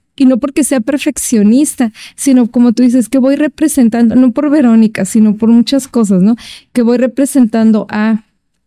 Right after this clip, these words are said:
y no me gustaría que el nombre de quedara, no sé, tal vez manchado por algo que yo fuera, sino que digan, "Uy, esta persona que vino de Juárez, qué buena, ¿verdad?". Entonces, o sea,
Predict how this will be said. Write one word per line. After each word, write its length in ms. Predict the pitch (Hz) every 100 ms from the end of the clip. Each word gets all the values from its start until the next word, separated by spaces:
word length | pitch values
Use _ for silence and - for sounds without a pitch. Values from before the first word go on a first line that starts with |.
| _ _ _
y 80 | 269
no 160 | 247
me 120 | 240 247
gustaría 680 | 262 - 254 226 226 226 226
que 140 | 262
el 120 | 240
nombre 420 | 247 254 233 220
de 400 | 202 269 453 359 -
quedara, 840 | 240 196 208 208 208 220 214 190 - - - _ _ _ _ _ _ -
no 180 | 240 240
sé, 340 | - 196 185
tal 260 | 180 226 220
vez 480 | 233 226 220 - -
manchado 720 | 240 233 220 - 226 208 190
por 200 | 175 196
algo 200 | 180 170
que 180 | - 196
yo 120 | 185
fuera, 260 | 180 - 170
sino 240 | 226 220
que 140 | 226
digan, 260 | 226 220 214 - -
"Uy, 300 | - 294 285
esta 180 | 233 269
persona 540 | 247 226 - 262 254 254
que 100 | 247
vino 160 | 233
de 60 | 247
Juárez, 360 | 247 247 233
qué 120 | - 269
buena, 320 | 277 285 269
¿verdad?". 380 | 208 190 262 - - - -
Entonces, 340 | - 262 302 277
o 80 |
sea, 120 | 269